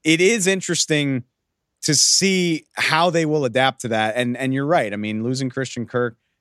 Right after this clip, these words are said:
it's an underrated aspect, uh, of, of what is in front of the Jaguars. I do just, I wonder if the Browns' success doing it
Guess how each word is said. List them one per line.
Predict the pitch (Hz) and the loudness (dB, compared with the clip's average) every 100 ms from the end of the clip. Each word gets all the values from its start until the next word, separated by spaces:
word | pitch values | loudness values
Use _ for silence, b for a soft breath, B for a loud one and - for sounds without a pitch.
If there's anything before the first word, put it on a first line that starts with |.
| - | -8
it's | |
an | 120 117 | -6 -4
underrated | 120 120 120 120 110 | -2 0 0 0 0
aspect, | 110 113 - 113 107 - _ _ _ _ | -2 -2 -2 -2 -2 -12 _ _ _ _
uh, | - 104 104 101 | -4 -2 -2 -2
of, | 120 110 95 | -2 -2 -6
of | 104 117 95 | -4 -4 -4
what | 101 123 127 | -2 0 0
is | 123 113 | 0 -2
in | 110 | -4
front | 127 123 | -2 -2
of | 113 | -4
the | 101 | -4
Jaguars. | 104 113 107 110 107 107 - _ _ _ _ - | -2 -2 -2 -2 -2 -4 -8 _ _ _ _ -2
I | 151 | 0
do | 135 196 | 0 -2
just, | 196 185 - 135 | 0 -2 -2 -4
I | 143 147 | 0 0
wonder | 135 180 202 165 147 139 - | 2 2 2 0 0 -2 0
if | 175 190 - | 2 2 -2
the | 143 | -4
Browns' | 131 139 156 156 139 | 0 2 2 0 -2
success | - 117 - 151 156 | -2 -2 0 2 0
doing | - 104 131 151 127 | -4 -4 -2 0 0
it | 110 104 | -2 -4